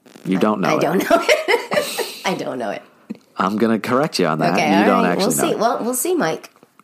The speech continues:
Speaker 1: He had been reported missing from his home in Westminster, Massachusetts, after he was last seen driving his car on June twenty-third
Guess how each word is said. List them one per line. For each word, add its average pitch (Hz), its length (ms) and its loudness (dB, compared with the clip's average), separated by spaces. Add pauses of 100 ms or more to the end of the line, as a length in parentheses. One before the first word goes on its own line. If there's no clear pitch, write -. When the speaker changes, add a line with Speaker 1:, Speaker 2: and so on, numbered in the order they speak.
(100)
Speaker 1:
He 107 240 -2
had 107 300 0
been 101 520 2
reported 107 400 2
missing 107 320 0
from 98 160 0
his 90 100 -2
home 95 420 0
in 82 220 0
Westminster, 90 560 0
Massachusetts, 87 920 -4 (420)
after 87 260 -2
he 87 80 -2
was 82 160 0
last 87 260 0
seen 90 200 0
driving 82 280 0
his 80 100 -4
car 101 440 0 (440)
on 87 180 -2
June 101 340 0
twenty-third 101 760 -2